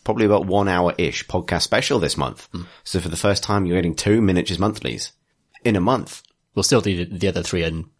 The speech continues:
Speaker 2: a bit hour. Uh,
Speaker 1: Oh, yeah.
Speaker 2: hobby.
Speaker 1: That's happening
Speaker 2: Don't
Speaker 1: next
Speaker 2: worry,
Speaker 1: week.
Speaker 2: that is still coming.
Speaker 1: Um, but because today is the release day for Shadespire, the kind of standalone skirmish game, Age of, set in the s-, same setting as the Age of Sigmar, which we have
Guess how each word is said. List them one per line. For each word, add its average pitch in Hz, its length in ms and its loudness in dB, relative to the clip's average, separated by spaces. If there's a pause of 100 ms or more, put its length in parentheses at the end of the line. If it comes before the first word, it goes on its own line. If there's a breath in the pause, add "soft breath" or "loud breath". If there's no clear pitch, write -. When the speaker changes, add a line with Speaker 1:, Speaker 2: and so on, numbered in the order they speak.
(120)
Speaker 2:
a 107 80 -4
bit 87 200 -4
hour. 82 220 -4 (320)
Uh, 87 180 -4
Speaker 1:
Oh, 120 120 4
yeah. 92 140 2
Speaker 2:
hobby. 87 240 -6
Speaker 1:
That's 95 160 -2
happening 90 160 -4
Speaker 2:
Don't 104 100 2
Speaker 1:
next 87 100 0
Speaker 2:
worry, 87 80 0
Speaker 1:
week. 95 80 2
Speaker 2:
that 101 60 2
is - 60 0
still - 160 -2
coming. - 200 -10 (320 loud breath)
Speaker 1:
Um, 87 420 0 (380 loud breath)
but - 400 0
because 127 320 0
today 101 320 4
is 90 100 0
the 90 80 0
release 87 200 2
day 85 120 0
for 78 80 -4
Shadespire, 85 460 -2 (100)
the 78 140 -2
kind 87 180 0
of 80 120 2
standalone 87 960 0 (340 loud breath)
skirmish 90 500 0
game, 65 380 -8 (260)
Age 87 140 -2
of, 92 80 -4
set - 160 2
in 120 80 0
the 110 80 2
s-, 107 320 -2
same 131 160 0
setting 95 280 -2 (200)
as 85 100 -4
the 78 260 0 (140)
Age 80 100 0
of 78 60 -2
Sigmar, 76 340 -2
which 80 160 -6
we 76 100 0
have 71 100 -4